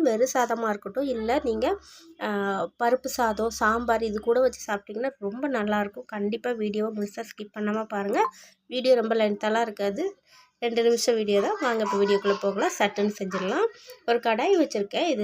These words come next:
வந்து சூடானதும் எண்ணெய் வந்து ஊத்திக்கலாம். இதுக்கு தேங்காய் எண்ணெய் ரொம்பவே பெஸ்ட்டாக இருக்குங்க. எண்ணெய் சூடானோடனே மூணு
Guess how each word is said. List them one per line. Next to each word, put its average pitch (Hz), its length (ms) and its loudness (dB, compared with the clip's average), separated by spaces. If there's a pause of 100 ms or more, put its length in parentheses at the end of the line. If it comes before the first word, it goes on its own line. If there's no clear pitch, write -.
வந்து 208 240 0
சூடானதும் 233 720 0
எண்ணெய் 214 260 2
வந்து 214 200 0
ஊத்திக்கலாம். 208 420 -4
இதுக்கு 220 200 -10 (100)
தேங்காய் 269 320 2
எண்ணெய் 254 180 0
ரொம்பவே 220 400 0
பெஸ்ட்டாக 202 340 -4
இருக்குங்க. 196 300 -8 (1700)
எண்ணெய் 285 300 2
சூடானோடனே 240 520 4 (140)
மூணு 269 180 4